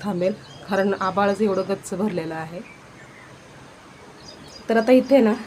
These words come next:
अं, साहेबांना डब्याला ज्वारीच्या भाकरी वगैरे बनवून दिल्या होत्या. त्यानंतर साहेबांचा डब्बा झाल्याच्या नंतर, अं, पुन्हा मी भांडे वगैरे घासली, किचन क्लीन करून घेतलं. आणि त्यानंतर ना, अं, हे पिण्याच्या पाण्याचा हंडा वगैरे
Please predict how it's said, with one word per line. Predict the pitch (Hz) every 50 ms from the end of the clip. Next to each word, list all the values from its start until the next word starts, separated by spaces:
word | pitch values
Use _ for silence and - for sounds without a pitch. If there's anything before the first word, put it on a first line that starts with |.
| - - - - - 202
अं, | 190 185 185 185 185 185 185 185 185 190 185 - - - - - - - - - - - - - - - - - - - - -
साहेबांना | - 247 233 220 202 208 202 208 208 202 202 202 208 208 196 214
डब्याला | 208 - 208 208 202 208 202 214 226 - - - - -
ज्वारीच्या | 214 240 214 190 202 202 214 202
भाकरी | 208 226 220 - 185 190
वगैरे | 196 202 170 170 202
बनवून | 185 220 220 214 202 208
दिल्या | 208 226 226 240 240
होत्या. | 226 202 - 185 208 226 - - - - - - - - - - - - - - -
त्यानंतर | - 208 208 208 202 190 214
साहेबांचा | 208 - 262 254 240 220 220 220 220 240
डब्बा | 214 233 226 202 226
झाल्याच्या | 226 226 247 226 208 214 226
नंतर, | 233 233 220 214 226 214 240 226 - - - - - - -
अं, | 190 190 190 185 185 185
पुन्हा | 185 - 214 202 202
मी | 202 208 202
भांडे | 202 240 247 220 202 202
वगैरे | 208 208 208 208
घासली, | 208 240 233 - - 214 214
किचन | 208 - 214 214 220 208 208
क्लीन | 208 208 214 214 208
करून | 202 220 208 202 208
घेतलं. | 202 240 247 - 180 185 220 - - - - - - - - - - - - - - - - - -
आणि | 196 208 214
त्यानंतर | 208 208 240 240 247 262 262 226 - 233
ना, | 208 208 208
अं, | 233 220 - - - 185 180 185 185 185
हे | 180 190 196
पिण्याच्या | 202 - - 220 220 220 214 226 214
पाण्याचा | - 247 214 208 202 - 214
हंडा | 208 226 233 226 202 202 196
वगैरे | 202 196 196 196 196 202